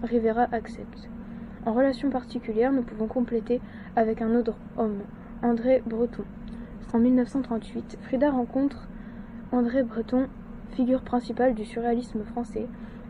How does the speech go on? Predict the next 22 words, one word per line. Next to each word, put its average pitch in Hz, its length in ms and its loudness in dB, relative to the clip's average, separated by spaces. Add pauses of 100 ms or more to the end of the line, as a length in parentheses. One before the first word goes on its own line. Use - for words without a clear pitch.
et 247 80 6
sa 330 140 0
femme 254 220 4
Jacqueline. 220 440 -4 (480)
La 233 100 10
peintre 202 260 0
apprécie 220 360 -6
beaucoup 226 300 -2
Jacqueline, 233 440 0
contrairement 233 460 0
à 233 60 2
son 226 140 -4
mari. 202 220 -4 (720)
Il 233 100 6
essaye 254 260 6
de 226 120 8
l'enrôler 233 420 6
dans 226 140 2
son 226 140 -4
mouvement. 208 340 -2 (880)
Frida 247 320 2
évoque : « 202 380 0